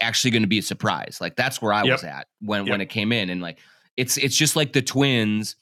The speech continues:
Speaker 1: signing a starting pitcher who's broke down over the last couple of years, and you're just hoping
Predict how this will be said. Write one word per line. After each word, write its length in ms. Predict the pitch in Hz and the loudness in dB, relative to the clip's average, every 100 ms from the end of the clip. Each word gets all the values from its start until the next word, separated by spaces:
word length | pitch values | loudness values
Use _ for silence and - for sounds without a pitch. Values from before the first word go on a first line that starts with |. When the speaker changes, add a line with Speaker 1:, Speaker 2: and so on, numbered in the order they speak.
| _ _ - | _ _ -8
Speaker 1:
signing 600 | - 127 120 123 120 117 - | -2 0 2 4 4 2 0
a 160 | 107 | 0
starting 400 | 98 131 120 113 | 0 2 2 0
pitcher 560 | 107 127 - 107 95 95 | 0 -2 -2 -2 -2 -2
who's 220 | 113 107 | -4 -4
broke 280 | 113 110 - | 0 0 0
down 300 | 110 113 101 | 0 0 0
over 160 | 95 | -2
the 80 | 95 | -2
last 260 | 95 95 - | 0 -2 -2
couple 280 | 117 - 98 | -6 -4 -2
of 60 | |
years, 280 | 104 113 98 | 0 0 -2
and 80 | 104 | -4
you're 100 | 98 | -4
just 180 | 101 - | -6 -4
hoping 640 | 123 139 131 107 104 98 | 0 0 2 0 0 -4